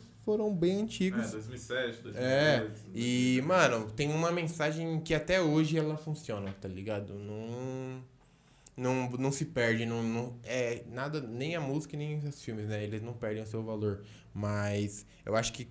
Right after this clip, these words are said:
Speaker 1: no contexto que a gente tá hoje, se encaixam perfeitamente,
Speaker 2: Sim, sim.
Speaker 1: saca? Mas, Rafa, me fala aí, é, quero saber de, quero que a galera saiba de você. Da onde vem essa,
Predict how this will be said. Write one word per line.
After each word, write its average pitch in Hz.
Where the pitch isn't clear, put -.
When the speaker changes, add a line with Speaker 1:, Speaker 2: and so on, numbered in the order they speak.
Speaker 1:
no 123
contexto 120
que -
a 107
gente 107
tá 101
hoje, 107
se 107
encaixam 107
perfeitamente, 107
Speaker 2:
Sim, 104
sim. 98
Speaker 1:
saca? 101
Mas, 110
Rafa, 120
me 107
fala 113
aí, 107
é, 101
quero 107
saber 101
de, 98
quero 104
que 107
a 101
galera 101
saiba 98
de 98
você. 95
Da 117
onde 151
vem 139
essa, 117